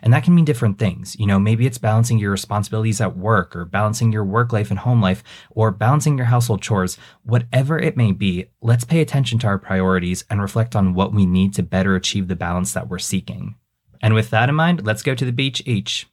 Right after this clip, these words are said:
We love a Nicki Minaj reference. Uh, anyway, kicking it off,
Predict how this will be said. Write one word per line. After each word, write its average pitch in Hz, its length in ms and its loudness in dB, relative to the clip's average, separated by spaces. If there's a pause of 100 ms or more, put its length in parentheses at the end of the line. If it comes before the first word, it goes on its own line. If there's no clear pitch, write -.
(280)
We 92 120 -14
love 92 140 -10
a - 20 -6
Nicki 95 220 -6
Minaj 92 320 -8
reference. 95 400 -14 (420)
Uh, 117 260 2
anyway, 127 540 0
kicking 170 280 2
it 135 100 2
off, 95 260 0